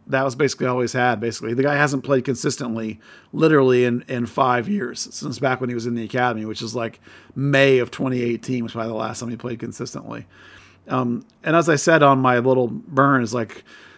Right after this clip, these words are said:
that dude was a killer in the academy. He destroyed teams like Paxton and Jesus and Tanner did, like, M V P of the tournament level play.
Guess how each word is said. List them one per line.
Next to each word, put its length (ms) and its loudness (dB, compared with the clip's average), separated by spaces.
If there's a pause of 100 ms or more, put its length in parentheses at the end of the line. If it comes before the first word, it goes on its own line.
(120)
that 220 2
dude 180 6
was 160 2
a 60 -2
killer 560 0
in 100 0
the 100 -2
academy. 520 -4
He 160 -2
destroyed 500 2
teams 340 -2
like 200 -4
Paxton 500 -4
and 100 -6
Jesus 560 -2
and 140 -8
Tanner 300 -4
did, 240 -6
like, 220 -8
M 200 -2
V 140 0
P 280 0
of 160 -2
the 80 -6
tournament 340 -2
level 280 -4
play. 380 -8